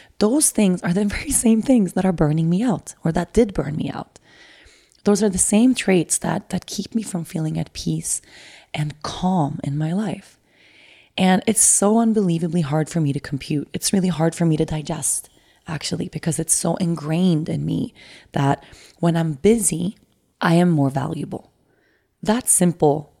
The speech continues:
simple, you know, idea, that simple sentence. The busier I am, the more worthy I am to be in this world.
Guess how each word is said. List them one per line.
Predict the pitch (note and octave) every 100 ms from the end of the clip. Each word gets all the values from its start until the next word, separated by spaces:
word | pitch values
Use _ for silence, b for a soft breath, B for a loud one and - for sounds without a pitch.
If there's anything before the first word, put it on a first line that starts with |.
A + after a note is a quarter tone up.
| _
simple, | - G#3+ G3+ D#3 C#3 - _ _ _
you | - C#3+
know, | C3+ - _ _ _ _ _ -
idea, | D3+ E3+ D3+ -
that | F3
simple | - F#3 E3
sentence. | - D#3 D#3+ - - - B B B
The | -
busier | D3+ A3 B3 A3 F#3+ D#3
I |
am, | C#3+ D3+ D3+ - F3 b b b
the | E3+
more | E3 F3 G3
worthy | E3+ C3+ C#3+ C#3+ C#3+ D3+ - _
I | F3+
am | C#3+ - D#3 - _ _
to | -
be | D#3 E3+
in | F3
this | E3+ F#3
world. | E3+ C#3+